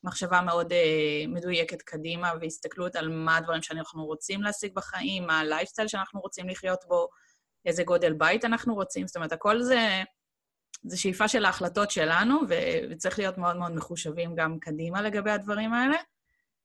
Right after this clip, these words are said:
אה, אבל גם בקטע הזה, אני חושבת שחשוב לדבר, ואולי זה יהיה מעניין, אה, להעלות את זה איתך, אה, הנושא של איך להעביר את זה הלאה לילדים. כי מילא אנחנו, את יודעת,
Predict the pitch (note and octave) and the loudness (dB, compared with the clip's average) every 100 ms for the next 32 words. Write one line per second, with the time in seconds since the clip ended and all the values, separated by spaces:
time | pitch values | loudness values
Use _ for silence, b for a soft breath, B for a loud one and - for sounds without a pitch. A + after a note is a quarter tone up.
0 | _ E3 D#3+ D#3+ D#3 D#3 E3+ E3 E3 F#3 | _ 0 4 4 4 0 -2 -2 0 4
1 | A3 C#4 C#4 A3+ E3 E3 G#3+ A#3 C4+ F3+ | 6 6 4 0 -8 -4 -4 0 0 2
2 | A3 A#3 G3 B3 B3 A#3+ G#3 F#3 - - | 0 0 0 -4 -2 -2 0 -4 -6 -8
3 | G3+ G#3+ A#3+ G3 E3+ D#3+ F#3+ A3+ F3+ F3 | -8 -10 -8 -4 -2 0 4 2 2 2
4 | F3+ G3 F#3 E3+ E3+ F3+ F3+ E3+ D#3+ E3 | 2 0 -2 -2 -4 -6 -6 -6 -4 -4
5 | - - E3+ E3+ - F#3 D#3 - G3+ D4+ | -6 -4 -4 -4 -6 -8 -8 -2 2 2
6 | - - _ _ _ _ _ _ - D#3+ | 0 -18 _ _ _ _ _ _ -8 -2
7 | D#3 D#3 D#3 - E3 B3 C4 A3+ - G#3+ | 0 0 -2 -4 -2 0 0 0 2 2
8 | E3 F3+ F3 D#3 D#3 F#3 D#3 C#3+ D3 D#3 | 2 0 0 2 4 4 4 2 0 2
9 | C#3+ - - - D3+ D#3 D#3+ A3 B3+ G#3+ | 0 0 -8 -12 -6 -4 0 2 2 2
10 | F3 - E3 D#3 D3+ D#3 - D3+ - | -2 -6 -8 -6 -6 -10 -8 -10 -10